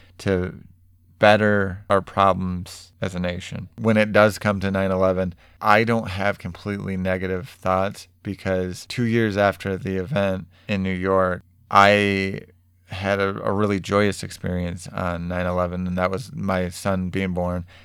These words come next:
He was born a month early, and he was born on nine eleven, so it, it completely changed my view of the day.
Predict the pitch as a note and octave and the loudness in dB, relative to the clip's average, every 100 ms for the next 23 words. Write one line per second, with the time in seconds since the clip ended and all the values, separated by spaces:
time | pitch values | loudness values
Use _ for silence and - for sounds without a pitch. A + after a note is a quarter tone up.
0 | - - G2 F#2 E2+ G2+ G2 F#2+ G2 G2 | -20 -6 -2 -2 0 2 2 2 0 0
1 | G2 F#2 F#2+ F#2+ F#2+ F2+ - _ _ _ | -2 -2 0 0 0 -4 -10 _ _ _
2 | - G2 F2+ F2 F2 - - F2 F#2+ F#2+ | -6 -2 -2 -2 -6 -10 -14 -10 -4 -4
3 | F2 - F#2+ F#2 F#2 F#2 F#2 F#2 F2+ - | -6 -2 0 0 0 0 0 -2 -6 -12
4 | - - - - - - G#2+ G2 F#2 F2+ | -20 -20 -20 -20 -20 -12 -4 0 0 2
5 | G2 G2 F#2+ F2+ - F#2+ - G2+ G2+ - | 4 4 0 -4 -2 -2 -2 -6 -8 -10
6 | F2 B2+ A#2 A2 F#2+ - G#2 G#2+ G2+ - | -4 -4 -2 -4 -4 -6 -2 -2 -2 -6
7 | G2 F#2+ F#2 G2+ G#2+ G#2 F#2+ F#2 - - | -2 -2 -2 -2 0 2 0 -2 -10 -20
8 | - _ _ _ - F#2+ F#2 F2+ F2+ F2+ | -20 _ _ _ 2 4 6 4 0 -4
9 | - - - _ _ _ - F#2 F2+ F#2+ | -14 -20 -20 _ _ _ -10 -4 -2 0
10 | F#2 F#2 G#2 G#2+ | 2 2 0 -6